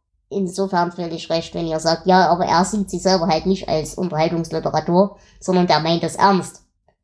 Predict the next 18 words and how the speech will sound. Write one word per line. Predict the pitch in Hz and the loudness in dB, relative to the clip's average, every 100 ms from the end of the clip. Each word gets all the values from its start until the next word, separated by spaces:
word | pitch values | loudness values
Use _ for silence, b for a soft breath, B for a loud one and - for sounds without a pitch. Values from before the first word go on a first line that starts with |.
| _ | _
Dass | - - | -12 -6
der | - 165 | -2 0
das | 180 | 0
aber | 170 175 | 0 0
ernst | - 214 214 - | 2 0 0 0
meint, | 175 202 175 | 0 0 -2
ist | 180 | -6
nicht | 175 | -6
mein | 165 165 | -4 -4
Problem. | 160 147 - 123 - _ _ _ _ _ _ _ b b b b _ _ _ _ _ - | -6 -10 -12 -14 -16 _ _ _ _ _ _ _ b b b b _ _ _ _ _ -2
Ja. | 208 - - _ _ _ _ _ _ _ | -2 -2 -12 _ _ _ _ _ _ _
Flo, | - 403 359 | 0 2 4
hast | 302 359 | 2 0
du | 415 | -2
eine | 339 349 349 | 0 0 -2
Meinung | 370 440 415 339 247 | 0 2 2 2 0
zu | 240 269 | -4 -8
Däniken? | - 339 339 214 156 | -4 -2 -2 -2 -8